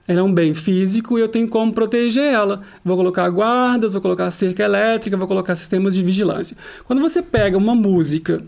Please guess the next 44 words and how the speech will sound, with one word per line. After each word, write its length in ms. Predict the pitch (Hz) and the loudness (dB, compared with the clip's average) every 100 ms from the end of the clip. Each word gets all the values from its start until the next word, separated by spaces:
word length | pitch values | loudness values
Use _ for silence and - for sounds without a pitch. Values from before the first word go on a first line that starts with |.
| - - | -12 -12
que 80 | - | -2
é 20 | 190 | 0
um 140 | 196 | 2
bem 200 | 196 254 | 2 4
imaterial, 600 | 269 269 269 254 202 175 | 2 2 2 2 2 0
que 100 | 175 | 0
é 40 | |
aquela 240 | 180 202 226 | 0 0 0
coisa, 220 | 190 156 | 2 2
ele 160 | 165 170 | 2 4
é 260 | 190 220 | 4 2
um 240 | 240 226 202 | 0 0 2
bem 200 | 220 240 | 2 2
virtual, 480 | 226 226 190 - 359 | 0 0 0 0 -2
e 80 | 240 | -8
transporta 760 | - - 247 247 - 247 277 | -6 -2 0 -2 -2 0 2
ele 180 | 247 185 | 2 2
pra 160 | 180 226 | 0 0
um, 320 | 233 226 226 | 2 2 2
pra 140 | 196 247 | 0 0
um, 260 | 262 269 269 - - | 2 0 -4 -16 -4
pra 120 | 247 | 0
um 60 | 254 | 2
veículo, 720 | 294 247 175 - 151 156 165 - - - _ - | 4 2 2 0 -2 -2 -6 -18 -20 -20 _ -2
que 80 | |
é 60 | 208 | 0
um 60 | 220 | 2
veículo 380 | 247 220 180 | 2 2 0
completamente, 1080 | 180 190 220 254 269 247 233 247 247 269 254 - - - | 0 0 0 0 0 0 2 0 2 0 -2 -6 -20 -2
é, 60 | |
é, 800 | 202 214 202 208 202 208 208 202 | 0 2 2 0 2 2 2 2
é, 20 | 185 | 2
descontrolado 960 | 208 - 240 226 233 214 202 226 220 | 0 0 -2 2 2 4 2 2 2
no 80 | 226 | 0
sentido 580 | 226 233 220 220 226 214 | 0 0 0 0 0 2
rizomático. 840 | 214 214 220 185 156 160 - 165 - - - 160 | 2 2 2 2 0 -2 -4 -6 -6 -20 -10 -2
Tem 140 | 196 | 0
vários 380 | 190 202 214 220 | 2 2 2 0
pontos 400 | - 214 220 208 | 0 0 0 0
e 60 | 220 | 0
vários 340 | 202 208 202 | 2 0 0
nós 340 | 202 208 226 | 0 2 0
de 240 | 196 226 220 | 2 0 0
circulação 760 | 233 214 233 214 208 - 220 | -2 -2 0 -2 -2 -2 -2